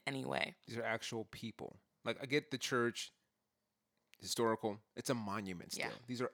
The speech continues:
Speaker 2: actual
Speaker 1: These are
Speaker 2: people
Speaker 1: people.
Speaker 2: drinking
Speaker 1: Yeah.
Speaker 2: filthy, contaminated, poisonous water.
Speaker 1: They have lifelong effects, health effects because of it.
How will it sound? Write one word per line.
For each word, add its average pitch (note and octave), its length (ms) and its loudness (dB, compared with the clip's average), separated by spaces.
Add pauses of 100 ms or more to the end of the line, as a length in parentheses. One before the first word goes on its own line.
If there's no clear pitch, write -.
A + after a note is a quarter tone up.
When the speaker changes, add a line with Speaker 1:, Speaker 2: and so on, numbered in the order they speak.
Speaker 2:
actual A2+ 480 -2
Speaker 1:
These C#3 240 -4
are - 40 -2
Speaker 2:
people D#3 320 -4
Speaker 1:
people. - 140 -8 (200)
Speaker 2:
drinking G#2 560 -4 (120)
Speaker 1:
Yeah. - 140 0 (200)
Speaker 2:
filthy, G#2+ 500 0 (340)
contaminated, F#2 680 -6
poisonous G2+ 460 -6
water. D#2+ 240 -4
Speaker 1:
They E3 100 0
have D#3 180 2
lifelong C#3+ 480 2
effects, - 560 -2 (120)
health D#3+ 260 6
effects C#3+ 360 0
because C3+ 360 -2
of - 100 -8
it. - 140 -6